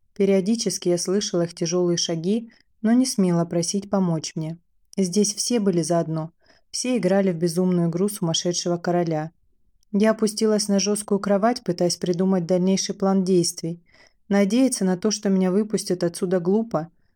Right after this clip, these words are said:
Для короля я пленница, которая может поделиться с ним важной информацией.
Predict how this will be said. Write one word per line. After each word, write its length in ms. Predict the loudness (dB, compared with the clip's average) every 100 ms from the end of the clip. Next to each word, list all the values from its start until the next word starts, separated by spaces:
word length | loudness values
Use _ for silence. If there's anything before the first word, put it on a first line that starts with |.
| _
Для 160 | 0 2
короля 420 | 2 2 2 2
я 60 | 2
пленница, 560 | 2 4 4 2 -2
которая 340 | -4 -2 0 2
может 260 | 0 -2
поделиться 520 | -2 0 2 0 0 -4
с 120 | -2
ним 140 | -2
важной 320 | -2 -2 0
информацией. 840 | -2 -2 -2 0 0 -2 -6 -6